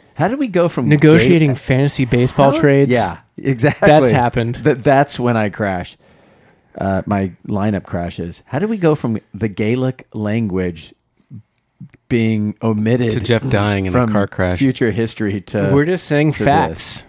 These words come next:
Speaker 1: Yeah.
Speaker 2: We're just saying,
Speaker 1: I have
Speaker 2: well,
Speaker 1: brown hair.
Speaker 2: may it never be so.
Speaker 1: <laughs> With,
Speaker 2: Is it?
Speaker 1: with grays.
Speaker 2: It's a little peppered.
Speaker 3: Yeah.
Speaker 2: A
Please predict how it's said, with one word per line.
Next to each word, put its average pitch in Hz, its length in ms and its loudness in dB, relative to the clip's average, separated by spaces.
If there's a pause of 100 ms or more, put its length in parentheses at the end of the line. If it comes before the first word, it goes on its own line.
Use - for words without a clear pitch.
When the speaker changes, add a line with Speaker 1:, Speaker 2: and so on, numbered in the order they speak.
(240)
Speaker 1:
Yeah. 104 160 0
Speaker 2:
We're 147 100 4
just 147 220 0
saying, 147 500 -2 (340)
Speaker 1:
I 131 140 2
have 151 260 2
Speaker 2:
well, 131 120 2
Speaker 1:
brown 104 320 0
hair. 104 560 -2
Speaker 2:
may 127 220 -2
it 127 120 -4
never 131 260 -2
be 127 140 -4
so. 127 400 -6
Speaker 1:
<laughs> - 60 -18 (400)
With, 285 120 4
Speaker 2:
Is 330 80 4
it? 392 260 2 (100)
Speaker 1:
with 117 260 -2
grays. 117 600 -2
Speaker 2:
It's 359 180 0
a 359 40 -2
little 320 140 2
peppered. 208 380 0
Speaker 3:
Yeah. 233 80 -12
Speaker 2:
A 277 180 -12